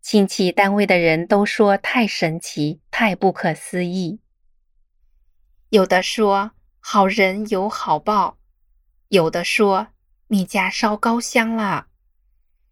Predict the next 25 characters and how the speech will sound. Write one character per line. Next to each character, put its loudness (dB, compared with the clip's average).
人 4
们 2
哪 0
里 0
知 -4
道 0
这 -4
是 -4
因 -2
为 0
我 -2
修 -4
炼 -2
了 -6
法 -4
轮 -6
大 -2
法， -4
师 0
父 4
赐 -6
予 -2
我 -2
们 -10
的。 0